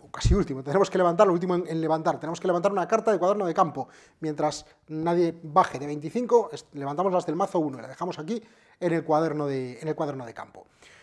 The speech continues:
Vale, con todo esto listo, lo que queda es que el jugador que tenga menos energía, que esté más abajo en la energía o más abajo en la pila,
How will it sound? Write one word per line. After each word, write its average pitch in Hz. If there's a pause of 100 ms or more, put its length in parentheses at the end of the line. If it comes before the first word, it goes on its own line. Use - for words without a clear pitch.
(120)
Vale, 170 (140)
con 185
todo 190
esto 190
listo, 226
lo 208
que 175
queda 214
es 180
que -
el 165
jugador 190
que 202
tenga 196
menos 220
energía, 226 (300)
que -
esté -
más 180
abajo 190
en -
la 170
energía 160
o 139
más 160
abajo 180
en 156
la 156
pila, 233